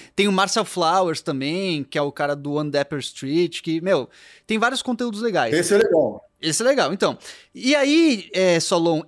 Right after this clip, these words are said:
Speaker 1: esses caras, eu não sei se é uma questão cultural aí da Europa, aí você vai poder falar melhor porque você tá morando aí, mas eles têm uma proposta, muitas vezes, até minimalista nos seus looks, uma, o Marcel Flowers menos, o Tim DeSanti mais,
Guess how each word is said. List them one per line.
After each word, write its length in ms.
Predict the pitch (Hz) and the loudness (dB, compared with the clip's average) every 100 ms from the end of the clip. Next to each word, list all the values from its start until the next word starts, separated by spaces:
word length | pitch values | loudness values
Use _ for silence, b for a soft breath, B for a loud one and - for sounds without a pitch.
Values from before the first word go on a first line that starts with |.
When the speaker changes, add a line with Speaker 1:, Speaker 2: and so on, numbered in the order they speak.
| - | -2
Speaker 1:
esses 400 | 320 - 214 - | 0 0 -4 -2
caras, 500 | 190 220 208 156 147 | 0 2 2 2 0
eu 80 | |
não 120 | 220 247 | 0 -2
sei 260 | - 269 | -2 -2
se 200 | 277 - | -2 -2
é 60 | 226 | 0
uma 140 | 196 | 0
questão 340 | 185 196 - 185 | -2 -4 -4 -6
cultural 640 | 202 - 190 156 151 165 | -6 -6 0 2 2 2
aí 140 | 156 151 | 0 0
da 100 | 147 | 0
Europa, 460 | 139 127 147 151 | 0 2 0 0
aí 80 | 151 | -6
você 220 | 147 - | -6 -4
vai 80 | 151 | -4
poder 220 | 151 147 | -4 -8
falar 200 | - 139 | -6 -4
melhor 300 | 139 135 135 | -4 -4 -6
porque 180 | 135 - | -8 -16
você 80 | - | -10
tá 100 | 143 | -8
morando 300 | 139 127 123 | -6 -6 -6
aí, 240 | 117 156 b b b b b | -6 -10 b b b b b
mas 400 | 170 208 269 220 | -2 0 2 2
eles 300 | 320 359 349 | 2 2 0
têm 180 | 277 262 | 0 0
uma 160 | 226 | 0
proposta, 800 | 208 214 202 - 170 147 - 151 | 0 -2 -2 0 0 0 -2 -4
muitas 400 | 151 285 285 202 | 0 0 2 0
vezes, 300 | 160 170 151 | 0 -2 -2
até 180 | 165 262 | -2 0
minimalista 840 | 320 339 294 196 165 151 190 - | 2 2 2 0 0 -4 -6 -6
nos 140 | 208 180 | -6 -6
seus 180 | 160 | -8
looks, 360 | 139 143 180 - | -8 -8 -6 -6
uma, 180 | 247 240 | -6 -6
o 160 | 196 | -6
Marcel 340 | 254 277 - 262 | -2 -2 -2 -4
Flowers 440 | - 254 247 220 | -2 -4 -4 -4
menos, 440 | 170 165 196 220 180 | -4 -4 -4 -6 -8
o 60 | |
Tim 160 | 175 190 | -10 -8
DeSanti 420 | 165 - 160 151 | -8 -8 -8 -8
mais, 460 | 135 131 196 - | -8 -8 -8 -12